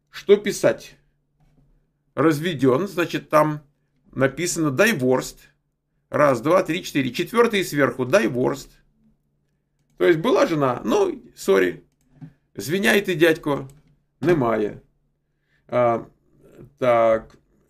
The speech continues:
эм, если человек разведён, да. И ещё,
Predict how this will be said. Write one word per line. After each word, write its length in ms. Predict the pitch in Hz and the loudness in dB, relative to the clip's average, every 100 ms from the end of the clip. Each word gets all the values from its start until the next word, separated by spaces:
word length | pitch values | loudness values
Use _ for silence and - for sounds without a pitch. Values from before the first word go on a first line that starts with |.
| _ | _
эм, 500 | - 71 117 113 113 113 | -14 -12 -10 -10 -8 -4
если 260 | 117 117 | -4 -4
человек 280 | - 196 165 | -2 -2 0
разведён, 540 | 151 156 127 104 104 | -2 -2 -2 -4 -6
да. 280 | 110 107 98 - _ _ _ _ _ _ | -2 -2 -4 -12 _ _ _ _ _ _
И 100 | 190 | -2
ещё, 720 | 233 277 - - 190 170 | 0 0 -2 -2 2 4